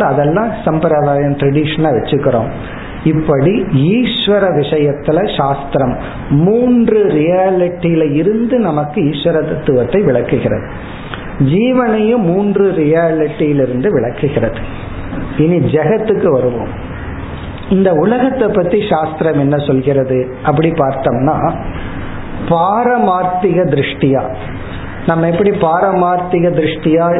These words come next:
பிரம்மத்துக்கு அவாச்சியம், பேச்சுக்கு ஒண்ணுமே இல்லைன்ட்டோம், ஜீவனுக்கு அது ஆத்மஸ்வரூபம்னு சொல்றோம். அதே ஆத்மஸ்வரூபம் தான் பிரம்மன், அதனால அங்கேயும் பேச்சுக்கு இடம் இல்லை.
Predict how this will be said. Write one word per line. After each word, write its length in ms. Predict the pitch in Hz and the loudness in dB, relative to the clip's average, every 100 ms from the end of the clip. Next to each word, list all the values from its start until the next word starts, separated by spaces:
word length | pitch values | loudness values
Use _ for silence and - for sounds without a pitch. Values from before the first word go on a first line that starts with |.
| - - | -2 -2
பிரம்மத்துக்கு 800 | 143 156 180 190 190 180 170 196 | 0 2 2 2 0 0 0 0
அவாச்சியம், 760 | 151 139 170 175 175 - 165 160 | 2 2 2 2 0 0 0 0
பேச்சுக்கு 440 | 139 160 160 185 156 | 0 0 0 0 2
ஒண்ணுமே 380 | 151 165 165 175 | 2 2 2 2
இல்லைன்ட்டோம், 580 | 147 135 123 113 135 - - - - - - - | 0 0 -2 -2 -4 -4 -8 -10 -10 -12 -8 -2
ஜீவனுக்கு 640 | 123 185 233 233 214 214 269 | 2 2 4 2 0 0 0
அது 200 | 208 202 | 2 2
ஆத்மஸ்வரூபம்னு 960 | 180 185 208 202 175 165 160 165 160 160 | 2 0 0 0 2 2 2 0 0 0
சொல்றோம். 380 | 147 139 170 196 | 0 2 0 0
அதே 260 | 135 160 202 214 | 0 2 2 2
ஆத்மஸ்வரூபம் 880 | 180 180 180 175 165 160 160 156 156 | 0 -2 -4 0 0 0 0 0 0
தான் 180 | 180 | 0
பிரம்மன், 420 | 156 156 151 170 180 | 2 2 2 0 -2
அதனால 320 | 160 151 165 185 | 0 0 2 2
அங்கேயும் 480 | 139 151 175 180 196 | 0 0 0 0 0
பேச்சுக்கு 460 | 165 160 156 - 170 | 0 0 0 0 2
இடம் 240 | 143 135 | 2 2
இல்லை. 180 | 123 | 0